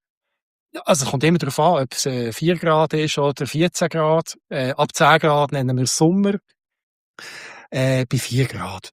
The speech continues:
Ja, aber, und es kommt auch ein bisschen darauf an, was ich nachher mache. Also, wenn ich bei vier Grad, zum Beispiel vier, fünf Minuten drin bin, dann schlotter ich nachher so fest,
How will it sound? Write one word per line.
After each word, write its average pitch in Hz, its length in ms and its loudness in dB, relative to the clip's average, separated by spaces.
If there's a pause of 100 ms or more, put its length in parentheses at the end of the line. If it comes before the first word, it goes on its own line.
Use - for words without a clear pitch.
Ja, - 380 -6 (140)
aber, 180 260 -2
und 175 100 0
es - 100 0
kommt 180 160 4
auch 190 140 4
ein 208 60 6
bisschen 180 180 -2
darauf 170 320 2
an, 139 100 -8
was 151 140 0
ich 165 60 2
nachher 160 240 0
mache. 139 440 0
Also, 135 280 0 (420)
wenn 160 140 4
ich 151 60 2
bei 156 100 0
vier 180 320 0
Grad, 160 560 2 (300)
zum 156 120 -4
Beispiel 156 220 -2
vier, 175 320 2
fünf - 180 -4
Minuten 160 340 0
drin 165 320 0
bin, 156 260 -2 (240)
dann 147 100 -2
schlotter 156 360 2
ich 143 80 0
nachher 147 220 0
so 151 140 2
fest, - 500 -2